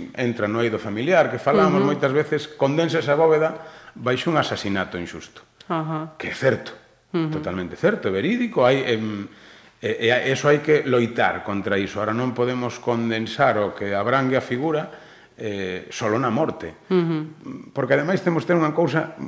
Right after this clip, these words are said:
Speaker 1: eh, moi en contexto, que decía tamén a Boa, na que eu concordo sempre, me quedou e, e, e o digo, non? E o digo case yo, como se yo plagio, agora que está de moda.
Speaker 2: <laughs>
Speaker 1: Pero, mm, pero efectivamente, é dicir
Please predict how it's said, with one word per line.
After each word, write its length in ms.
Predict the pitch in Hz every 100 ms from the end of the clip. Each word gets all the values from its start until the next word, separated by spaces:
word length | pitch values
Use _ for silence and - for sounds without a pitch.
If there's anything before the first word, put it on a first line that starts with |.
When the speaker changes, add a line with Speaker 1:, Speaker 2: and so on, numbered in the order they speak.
| -
Speaker 1:
eh, 240 | 135 131 123
moi 320 | 131 123 147 156
en 80 |
contexto, 400 | 143 143 202 -
que 80 | 123
decía 320 | 123 123 175
tamén 320 | - 139 135 123
a 80 |
Boa, 240 | 127 190 117
na 160 | 104
que 160 | 101 120
eu 80 | 117
concordo 400 | 120 117 120 127 147
sempre, 320 | 147 147 165
me 160 | 135
quedou 480 | 104 117 151 160 185
e, 80 | 143
e, 360 | 107 107 - 110 -
e 80 | 113
o 160 | 120
digo, 240 | 190 101 101
non? 240 | 143 120
E 80 | 107
o 80 | 135
digo 240 | 170 127
case 240 | 131 -
yo, 400 | 113 104 90 - - - _ 110
como 80 |
se 160 | 92 90
yo 160 | 90 -
plagio, 480 | 117 - 82 76
agora 240 | 98 98 95
que 80 | 180
está 160 | 226
de 80 | 185
moda. 240 | 247 196 226 208 - 262
Speaker 2:
<laughs> 400 | - - 233 -
Speaker 1:
Pero, 640 | 131 127 120 117 110 101 98
mm, 1040 | 98 92 90 85 - - - - - _
pero 160 | - 120
efectivamente, 640 | 127 117 170 147 165 117
é 80 | 110
dicir 160 | 117